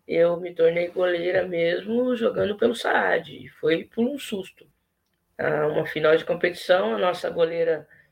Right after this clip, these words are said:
machucou a clavícula num brasileiro que tava acontecendo em Brasília na época. E eu, como brincava nos rachões do gol, o treinador pediu primeiro pro gol e eu peguei e fui.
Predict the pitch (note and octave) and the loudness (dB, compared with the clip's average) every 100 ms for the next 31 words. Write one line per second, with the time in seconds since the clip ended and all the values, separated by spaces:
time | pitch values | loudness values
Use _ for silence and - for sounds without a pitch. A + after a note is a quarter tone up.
0 | _ _ D#3 D#3+ - E3 - D#3+ F3 - | _ _ 0 2 0 -10 -4 2 2 2
1 | E3 D3+ D#3+ D#3+ - F#3+ F3 D#3+ D#3+ D#3+ | 0 -2 -4 -8 0 0 2 0 0 0
2 | D#3+ D#3+ E3 D#3+ D3+ _ - D#3+ D#3+ - | 0 -2 0 -2 -8 _ 0 2 2 -2
3 | - - E3 D#3+ D#3+ D3+ D3 E3 G3 E3+ | -4 -2 -2 0 0 -2 -8 -8 -4 -2
4 | D#3 D3+ D#3+ - - D4 _ _ _ _ | 0 0 -2 -4 -10 -10 _ _ _ _
5 | _ _ _ - D#3+ D#3+ E3 F#3 G3+ G#3 | _ _ _ -12 -6 -2 0 2 2 0
6 | G3 G3 F#3+ F3+ F3 F3+ F3+ F3 - E3+ | 0 0 2 2 2 -2 0 0 0 -2
7 | E3+ E3+ E3+ E3+ E3+ G#3+ B3 C4 G#3+ F#3+ | -2 -6 -8 -2 0 0 -2 -2 -2 0
8 | F3+ F3+ E3+ F3 - F3+ F3 - F#3+ F3 | 0 -4 -10 -10 -6 -4 -4 -6 -4 0
9 | F3+ A3+ A#3 B3 D4 - D4+ B3 | 0 0 -2 0 -2 -2 -4 -4